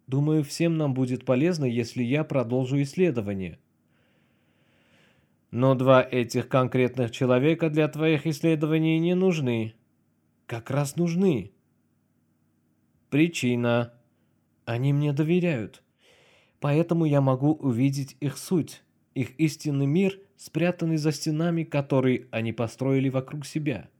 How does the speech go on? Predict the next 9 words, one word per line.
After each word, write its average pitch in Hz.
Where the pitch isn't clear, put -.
И, 117
кстати, 180
о 156
стенах. 139
Гулливер 110
уже 139
ничего 131
не 156
знает. 156